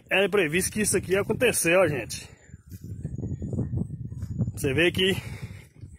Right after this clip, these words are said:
de quando eu filmei, ninguém se manifestou em vir aqui. Ninguém da prefeitura nem passou aqui pra olhar. Aí tá aí, ó. Rapaz foi passar a noite, não conhecia.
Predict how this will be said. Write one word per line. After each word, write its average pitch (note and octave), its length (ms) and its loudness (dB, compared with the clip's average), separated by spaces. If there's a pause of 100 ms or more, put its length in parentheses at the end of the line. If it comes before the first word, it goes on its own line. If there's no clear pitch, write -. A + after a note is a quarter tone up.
(640)
de C3+ 140 -8
quando E3 280 4
eu F3+ 60 8
filmei, E3 480 6
ninguém F3+ 260 6
se G3+ 140 4
manifestou G3 680 4
em F3 100 6
vir E3 180 4
aqui. D3+ 400 0 (380)
Ninguém E3 320 4
da A3 80 4
prefeitura F3+ 400 2
nem G3+ 120 4
passou G#3+ 360 2
aqui G3 120 0
pra G3+ 120 2
olhar. A#2 400 0 (1160)
Aí B2 200 -6
tá F#3+ 140 2
aí, G#3+ 200 4
ó. C3 140 -2 (2000)
Rapaz C#3 280 -2
foi D#3 100 2
passar D#3+ 300 4
a D3+ 40 2
noite, E3+ 300 4
não D3 60 2
conhecia. F#3+ 640 4